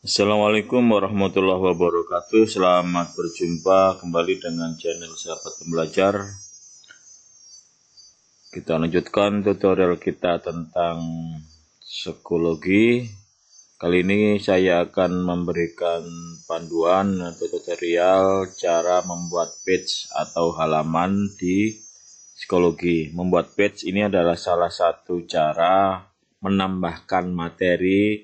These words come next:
di kelas psikologi. Oke, baiklah, kita klik dulu courses. Kemudian kita pilih kelas yang akan kita berikan materi. Misalkan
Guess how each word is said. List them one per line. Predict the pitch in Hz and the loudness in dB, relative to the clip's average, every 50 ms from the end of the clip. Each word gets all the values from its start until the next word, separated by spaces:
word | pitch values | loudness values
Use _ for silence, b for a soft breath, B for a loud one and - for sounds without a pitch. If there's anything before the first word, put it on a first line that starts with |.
| _ _ _ _ _ - | _ _ _ _ _ -6
di | 87 85 87 90 92 95 95 95 | -2 0 0 2 2 0 -2 -4
kelas | - - 87 80 80 78 78 80 82 85 85 - | -4 -2 -2 0 2 2 2 2 2 0 -2 -6
psikologi. | - - - - - - - - 90 82 82 82 80 - - 85 80 76 71 - b b b b b b b | -10 -14 -14 -14 -14 -14 -12 -8 -4 -2 0 -2 -2 -2 -4 -4 -4 -4 -6 -12 b b b b b b b
Oke, | - 104 110 113 98 | -2 0 0 2 2
baiklah, | 101 90 - 107 107 107 101 - | 0 0 0 -2 -2 -2 -2 -6
kita | 95 92 - - 92 92 92 90 90 87 87 87 87 85 85 85 85 - _ _ | -8 -4 -2 0 2 2 4 4 4 2 2 2 0 0 -2 -4 -8 -12 _ _
klik | - 92 90 - - | -8 -8 -6 -6 -4
dulu | - 92 87 87 87 82 80 | -4 -2 0 0 -2 -2 -2
courses. | - 85 82 80 80 - - 110 113 120 123 123 - - - - - _ _ _ _ _ _ b b b b b b b _ _ _ _ _ _ | -2 0 0 0 0 -2 0 2 4 4 4 2 -2 -6 -10 -12 -16 _ _ _ _ _ _ b b b b b b b _ _ _ _ _ _
Kemudian | - 95 92 90 85 92 90 | -8 -4 -4 -2 0 0 0
kita | 90 90 - - 87 85 - - | -2 -2 0 0 -2 -2 0 0
pilih | 98 92 92 95 92 95 | 0 2 2 0 0 0
kelas | - 95 101 104 101 101 - 95 | 0 0 0 2 0 -2 -4 -4
yang | 87 90 87 | -4 -4 -4
akan | 82 - 90 87 92 90 90 87 | -4 -4 -6 -6 -6 -8 -10 -14
kita | - - - _ - 90 87 85 85 85 82 80 82 80 - _ | -16 -20 -20 _ 0 2 2 4 4 2 0 -2 -4 -10 -16 _
berikan | _ - 82 85 78 - - 98 90 87 85 87 | _ -6 -6 -6 -6 -4 -2 0 0 0 0 -2
materi. | 87 85 85 85 82 82 - - 85 87 92 101 120 135 143 151 147 143 - _ _ _ _ _ _ | -6 -8 -8 -8 -10 -6 -4 -2 0 2 2 2 2 2 0 0 -4 -8 -14 _ _ _ _ _ _
Misalkan | _ _ - 90 80 78 78 - 85 85 85 85 85 85 85 85 | _ _ -14 -12 -12 -12 -6 -2 -2 -2 -2 -2 -6 -10 -12 -16